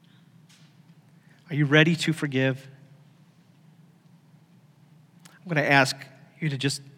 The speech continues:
bow your heads with me right now. And this is a very, very personal thing, okay? I'm gonna ask all heads be bowed right now. All heads.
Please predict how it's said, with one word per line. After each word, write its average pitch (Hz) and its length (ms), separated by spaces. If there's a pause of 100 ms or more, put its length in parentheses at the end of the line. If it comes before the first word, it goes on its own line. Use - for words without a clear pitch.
(160)
bow 143 160
your 131 160
heads 123 280
with 123 160
me 120 100
right 120 220
now. 117 360 (880)
And 147 80
this 147 160
is 139 120
a 131 60
very, 160 800 (600)
very 143 320
personal 143 580
thing, 117 380 (460)
okay? 135 260
I'm 143 80
gonna 135 160
ask 120 320
all 139 200
heads 131 320
be 127 140
bowed 113 380
right 123 180
now. 117 300 (1800)
All 123 160
heads. 107 400